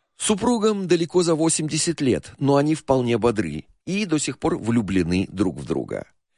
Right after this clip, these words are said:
Дети и внуки давно покинули дом и живут в больших городах, изредка посылая старикам открытки на дни рождения и Рождество. Тетя Ан и дядя Томас всегда приветливы и дружелюбны.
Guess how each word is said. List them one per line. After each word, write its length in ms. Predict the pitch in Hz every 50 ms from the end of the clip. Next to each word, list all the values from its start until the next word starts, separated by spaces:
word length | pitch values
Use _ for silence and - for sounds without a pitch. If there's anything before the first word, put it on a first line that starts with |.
| _ _ _ _ -
Дети 320 | 120 170 170 135 - 165
и 260 | 160 - - 156 147
внуки 540 | 131 147 160 175 175 - - - 90 78 78
давно 360 | 76 107 101 95 107 107 104
покинули 500 | - 104 98 - - 107 110 110 110 110
дом 260 | 98 123 135 139 131
и 40 | 110
живут 280 | 82 85 92 82 92 85
в 100 | 80 69
больших 500 | 67 90 85 - - - 113 107 95 90
городах, 600 | 85 87 87 80 73 65 - 60 58 58 - - - - _ _ _ _
изредка 580 | 180 202 202 180 196 190 175 - - 160 156 156
посылая 480 | - - 139 - 117 107 101 95 90
старикам 460 | 90 - - 95 92 90 - 92 92 101
открытки 480 | 95 - - 127 143 151 - - 117
на 120 | 95 92 76
дни 200 | 67 80 92 87
рождения 640 | 95 95 82 73 76 113 117 120 113 98 92 - -
и 220 | - 113 104 - -
Рождество. 720 | - 78 71 64 - 64 - - - 55 52 50 50 - _ _ _ _ _ _ _ _ _ _ _ _
Тетя 300 | - 180 165 - 170 -
Ан 280 | - 156 160 151 147 143
и 80 | 127 110
дядя 280 | 123 120 117 117 120
Томас 400 | - - 139 139 139 127 - - - - -
всегда 520 | - - - 123 110 104 101 104 101 101 95
приветливы 640 | - 95 104 87 90 104 101 - 101 98 90 95 90
и 300 | - 92 87 85 85 85
дружелюбны. 720 | 85 98 92 85 90 95 98 - - - - 67 - -